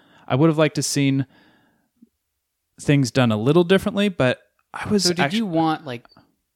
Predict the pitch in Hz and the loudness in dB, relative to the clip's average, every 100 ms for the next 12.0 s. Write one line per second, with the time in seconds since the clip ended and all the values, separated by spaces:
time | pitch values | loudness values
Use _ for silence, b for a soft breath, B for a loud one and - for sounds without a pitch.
0 | _ _ - 135 135 131 - 135 139 139 | _ _ -14 -10 -8 -10 -10 -8 -8 -8
1 | 143 143 147 151 131 123 120 139 160 151 | -10 -6 -4 -4 -4 -8 -6 -4 -4 -6
2 | 165 - 156 - 117 123 131 170 214 202 | -10 -8 -10 -10 -14 -6 -2 -2 -2 -4
3 | 131 127 175 226 196 180 180 143 123 - | -6 2 4 6 6 4 4 4 0 -4
4 | 135 165 233 233 165 - 180 233 139 190 | -6 -6 -4 -6 -4 -2 -2 0 2 2
5 | - 151 98 135 - 131 107 123 - 127 | 2 2 2 0 2 0 0 -8 -8 -2
6 | 131 131 143 131 127 113 120 117 - - | 0 0 0 0 -2 0 -2 -2 -4 -8
7 | - - 50 50 113 104 - 135 98 95 | -16 -20 -16 -6 -6 -4 0 0 0 -8
8 | - b b b b 113 110 107 104 87 | -14 b b b b 0 0 0 -4 -8
9 | - 123 127 139 139 135 127 131 120 135 | -16 -4 0 2 2 0 -2 -4 -2 0
10 | 131 131 - - - 92 107 113 113 - | 0 -2 -8 -20 -10 -10 -10 -18 -8 -2
11 | 127 - 139 127 120 120 117 117 113 | -2 0 2 2 2 0 0 0 0